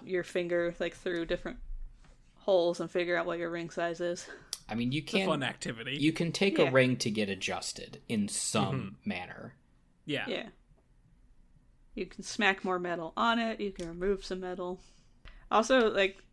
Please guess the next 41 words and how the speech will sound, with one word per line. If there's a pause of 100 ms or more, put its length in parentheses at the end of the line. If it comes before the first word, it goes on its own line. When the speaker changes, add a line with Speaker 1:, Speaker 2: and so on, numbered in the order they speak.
(520)
Speaker 1:
your
finger
size
does
fluctuate
in
a
way
that
your
shoe
size
doesn't. (260)
Speaker 3:
Usually. (420)
Speaker 1:
Um, (800)
so,
like,
the
rings
that
fit
me
back
in
high
school
had
to
be
cut
off
in
covid
times. (120)
<laughs> (840)
So,
this
seems
like
a
really